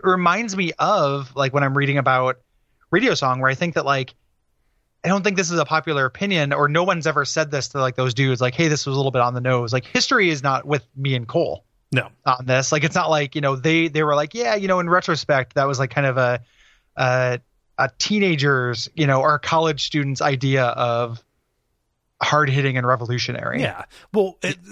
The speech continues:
Speaker 2: so there's nothing saying that it's not worth being said. Right?
Speaker 1: Yes.
Speaker 2: <laughs> So they, they, they're on the right side of this stuff, and maybe at the time it was, you know, in the, like, like, in the heat of it. <laughs>
Speaker 1: Yeah.
Speaker 2: Yeah.
Speaker 1: And at the time, maybe it was a little bit, like,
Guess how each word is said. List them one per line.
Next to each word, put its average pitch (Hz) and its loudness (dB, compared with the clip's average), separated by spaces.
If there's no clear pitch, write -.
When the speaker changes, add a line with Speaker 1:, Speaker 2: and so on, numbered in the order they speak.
Speaker 2:
so 202 2
there's 180 0
nothing 214 0
saying 143 0
that 113 0
it's - -4
not 110 0
worth 104 -4
being 92 -8
said. - -6
Right? 143 2
Speaker 1:
Yes. - -2
Speaker 2:
<laughs> 127 2
So 214 0
they, 151 2
they, 170 0
they're 180 2
on 170 2
the 143 2
right 131 0
side 180 -2
of 101 -6
this 101 -2
stuff, 98 -4
and 104 -2
maybe 113 0
at 101 -2
the 107 -4
time 104 -2
it 107 -8
was, 95 -2
you 113 0
know, 101 0
in 107 0
the, 98 0
like, 104 -4
like, 107 0
in 101 -2
the 101 -2
heat 101 -2
of 87 -4
it. 98 -10
<laughs> - -10
Speaker 1:
Yeah. 139 0
Speaker 2:
Yeah. 110 -2
Speaker 1:
And 254 2
at 285 2
the 302 -8
time, 294 -2
maybe 254 -6
it 240 -2
was 202 -4
a 214 -2
little 202 0
bit, 185 2
like, 156 -2